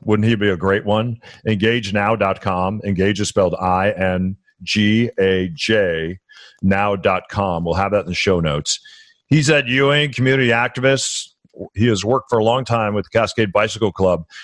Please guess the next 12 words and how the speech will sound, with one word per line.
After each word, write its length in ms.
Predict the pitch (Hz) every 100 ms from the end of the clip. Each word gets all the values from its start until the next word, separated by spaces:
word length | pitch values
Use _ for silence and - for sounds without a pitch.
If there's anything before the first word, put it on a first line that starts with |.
| - -
the 80 |
founder 440 | 98 113 113 120 117
of 40 | 104
the 60 |
Major 300 | 101 104 101
Taylor 320 | - 101 107
Project. 540 | 90 90 80 85 78 - _ _ _ -
And 140 | 98
these 200 | 104 110
kids 280 | - 117 95
go 240 | 113 104
out 340 | 95 85 80